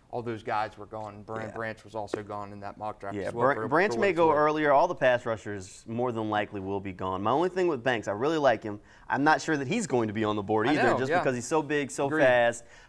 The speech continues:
Speaker 2: um, very good cornerback. My o-, my only thing that kind of has shied me away from him at times is in his career at Maryland, he played almost exclusively on the outside.
Speaker 1: Right.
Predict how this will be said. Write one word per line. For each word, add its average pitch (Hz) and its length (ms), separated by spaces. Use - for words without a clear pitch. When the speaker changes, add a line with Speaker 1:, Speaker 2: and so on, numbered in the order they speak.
Speaker 2:
um, 113 340
very 143 300
good 139 220
cornerback. 120 640
My 113 80
o-, 131 240
my 131 160
only 185 300
thing 175 300
that 147 180
kind 151 180
of 131 140
has 120 200
shied 139 320
me 135 120
away 120 240
from 127 200
him 123 120
at 113 120
times 135 440
is 113 360
in 120 220
his 110 120
career 120 420
at 110 100
Maryland, 123 440
he 127 80
played 123 260
almost 110 420
exclusively 110 640
on 101 140
the 98 100
outside. 92 340
Speaker 1:
Right. 127 180